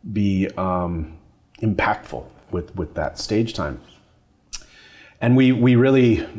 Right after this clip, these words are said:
uh, all of our members, we kind of all had different ideas of what it should be, and that's ultimately probably why we broke up. But at, at the end of the day,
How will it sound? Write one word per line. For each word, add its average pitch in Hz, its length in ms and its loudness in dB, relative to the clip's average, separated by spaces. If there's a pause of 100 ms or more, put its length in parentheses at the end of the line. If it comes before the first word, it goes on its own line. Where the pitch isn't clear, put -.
(240)
uh, - 80 -2 (200)
all 120 200 2
of 107 100 2
our 101 280 2 (100)
members, 104 560 2
we 92 120 -2
kind 98 220 -2
of 90 80 -2
all 87 380 2 (380)
had 95 260 -4
different 92 260 -6
ideas 90 380 -2
of 78 60 -8
what 85 160 -2
it - 100 -8
should 78 200 -10
be, 92 120 0
and 92 100 0
that's 82 220 -8 (340)
ultimately 82 420 -8
probably 98 320 -2
why 78 260 0 (260)
we 95 120 -8
broke 82 280 -8
up. - 320 -4 (880)
But 113 140 0
at, 120 200 0
at 113 180 -2
the 123 120 2
end 123 100 4
of 101 60 2
the 95 60 0
day, 104 480 0